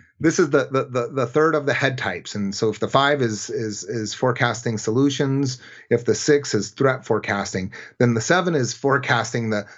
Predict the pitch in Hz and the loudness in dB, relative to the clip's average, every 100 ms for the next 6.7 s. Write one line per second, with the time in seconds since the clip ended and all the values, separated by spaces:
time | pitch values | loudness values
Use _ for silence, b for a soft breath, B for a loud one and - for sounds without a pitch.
0 | - 123 - 170 156 147 131 135 131 - | -4 -2 2 0 2 2 4 2 0 -2
1 | 131 123 101 107 107 - 139 143 135 117 | 0 0 -2 -2 -4 0 2 4 2 2
2 | 101 107 104 95 101 98 90 - 95 92 | 2 0 2 2 2 2 -2 -2 -2 -2
3 | - 104 92 87 - 92 - - - _ | 0 0 0 -2 -2 -2 -4 -10 -10 _
4 | - 117 104 104 B B B - - 160 | 0 4 4 2 B B B -2 4 4
5 | 147 127 127 123 117 - 120 110 107 90 | 4 2 0 0 0 0 -2 0 -2 -4
6 | - 139 135 135 131 127 - | 2 4 4 4 4 0 -6